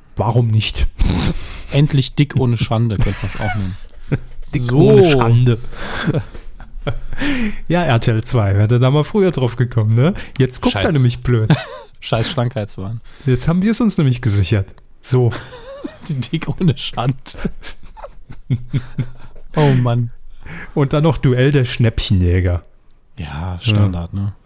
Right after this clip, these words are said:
Speaker 1: Standardkram. Zwei Folgen, dann ist es weg.
Speaker 2: Es ist mittlerweile wie, wie Kochshows, der Schnäppchenkäse und, und die,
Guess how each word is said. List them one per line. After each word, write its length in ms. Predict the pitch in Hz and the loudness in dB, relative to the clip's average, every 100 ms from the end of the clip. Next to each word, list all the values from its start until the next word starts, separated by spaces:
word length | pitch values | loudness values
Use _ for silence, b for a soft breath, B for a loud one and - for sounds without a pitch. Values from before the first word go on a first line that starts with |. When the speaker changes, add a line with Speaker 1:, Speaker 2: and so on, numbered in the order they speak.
| - | -18
Speaker 1:
Standardkram. 840 | - 104 113 110 - - 110 123 120 - - _ - - - - | -4 0 2 0 -2 -8 -6 -6 -8 -16 -20 _ -20 -20 -20 -10
Zwei 240 | - 113 | 0 0
Folgen, 480 | 110 120 113 117 113 | 2 2 4 4 4
dann 220 | 110 107 104 | 2 0 -4
ist 160 | - | -10
es 140 | - - | -12 -8
weg. 60 | |
Speaker 2:
Es 100 | - | -2
ist 140 | 117 127 | 0 0
mittlerweile 580 | 120 127 117 117 117 | 2 2 2 2 2
wie, 320 | 117 120 120 117 | 0 0 0 -2
wie 80 | |
Kochshows, 840 | 117 110 - - 110 107 104 - - - - - - - | -2 -4 -4 -2 0 0 -4 -8 -12 -14 -14 -16 -16 -8
der 100 | 110 | -6
Schnäppchenkäse 760 | - 101 - 101 104 98 101 101 | -4 -8 -6 -6 -4 -4 -2 -4
und, 400 | 87 98 101 - | -6 -8 -12 -10
und 180 | 117 | -8
die, 160 | 98 98 | -6 -6